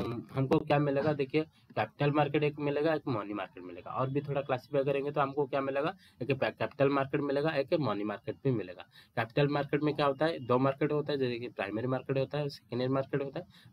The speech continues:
Money market में किसी instruments होता है, जैसे call money हो गया, अम, और treasury बिल हो गया, commercial paper हो गया, commercial papers हो गया, commercial bill,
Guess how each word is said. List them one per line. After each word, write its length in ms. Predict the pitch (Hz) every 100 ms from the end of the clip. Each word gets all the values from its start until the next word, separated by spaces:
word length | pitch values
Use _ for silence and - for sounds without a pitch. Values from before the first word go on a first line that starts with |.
| 131
Money 300 | 127 151 160
market 400 | 151 151 147 143
में 180 | 156
किसी 240 | 160 156 139
instruments 580 | 123 - 120 104 92 95
होता 200 | 87 92
है, 60 |
जैसे 260 | 104 107 110
call 220 | 107 107
money 220 | 110 127
हो 80 | 135
गया, 200 | 135 143 - _ - - _ 123
अम, 380 | 113 104 110 117
और 100 | 117
treasury 420 | - 113 107 131
बिल 180 | 135 131
हो 120 | 135
गया, 120 | 127 143 - _ 101
commercial 340 | 104 - 131
paper 300 | 131 127 135
हो 100 | 131
गया, 180 | 147 160 _ _
commercial 360 | 113 110 - 135
papers 440 | 135 127 135 -
हो 80 | 131
गया, 160 | 147 - _ _ _ _ _ _ _ _ _ -
commercial 360 | 120 123 123 143
bill, 200 | 135 165